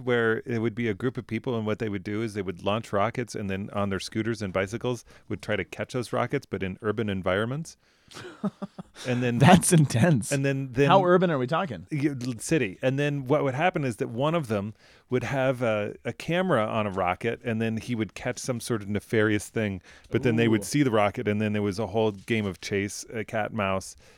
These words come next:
Speaker 1: uh, using their skills as rocketry retrievers to avoid the henchmen. So
Speaker 2: This
Speaker 1: our,
Speaker 2: is a
Speaker 1: um,
Speaker 2: really thought out movie.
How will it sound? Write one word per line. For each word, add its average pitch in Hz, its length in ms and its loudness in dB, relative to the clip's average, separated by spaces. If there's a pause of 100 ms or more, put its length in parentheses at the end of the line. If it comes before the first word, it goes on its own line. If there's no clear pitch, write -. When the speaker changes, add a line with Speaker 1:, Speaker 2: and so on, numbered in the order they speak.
(220)
Speaker 1:
uh, 95 240 -2
using 98 480 -4
their 90 140 -4
skills 90 460 -4
as 90 320 -6
rocketry 90 520 -6
retrievers 87 680 -12 (120)
to 95 220 -6
avoid 87 580 -6
the 92 260 -6 (100)
henchmen. 90 400 -10 (380)
So 160 320 6
Speaker 2:
This 131 100 -2
Speaker 1:
our, 143 140 6
Speaker 2:
is 135 60 4
a 123 100 2
Speaker 1:
um, 117 100 -6
Speaker 2:
really 135 260 -2
thought 110 360 -4
out 101 320 0
movie. 104 380 2